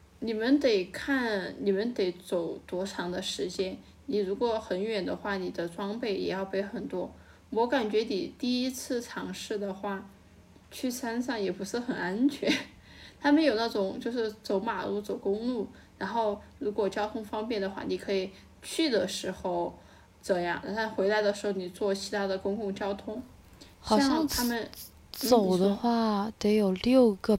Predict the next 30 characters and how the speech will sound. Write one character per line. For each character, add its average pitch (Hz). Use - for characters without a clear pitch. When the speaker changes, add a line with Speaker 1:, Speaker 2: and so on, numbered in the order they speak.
Speaker 2:
半 247
小 185
时。 -
我 180
想 180
一 202
想， 190
我 165
觉 160
得 170
我 202
有 208
点 185
疲 165
了， 185
我 170
不 165
是 175
很 185
想 170
去 214
啊。 175
<laughs> -
Speaker 1:
对 262
呀， 208
我 302
感 254
觉 226
反 190
正 233